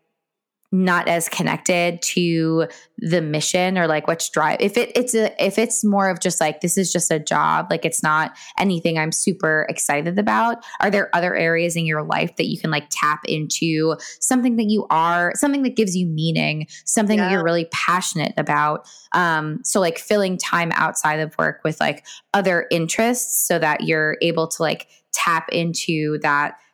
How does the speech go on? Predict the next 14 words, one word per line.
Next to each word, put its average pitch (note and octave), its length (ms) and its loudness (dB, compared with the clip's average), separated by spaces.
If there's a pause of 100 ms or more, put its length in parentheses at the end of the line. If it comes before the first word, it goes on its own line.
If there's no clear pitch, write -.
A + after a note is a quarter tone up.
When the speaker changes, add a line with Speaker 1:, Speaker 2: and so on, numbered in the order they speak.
Speaker 1:
passion G#3 480 0
and E3+ 140 0
meaning E3+ 400 2
and D#3+ 140 -2
energy, E3 500 0
the E3 80 2
things F3+ 300 0
that, D3+ 120 0
like, D#3 180 0
s-, - 240 -6
you E3+ 180 0
know, D3+ 100 0
fulfill F#3+ 540 0
you D#3+ 420 0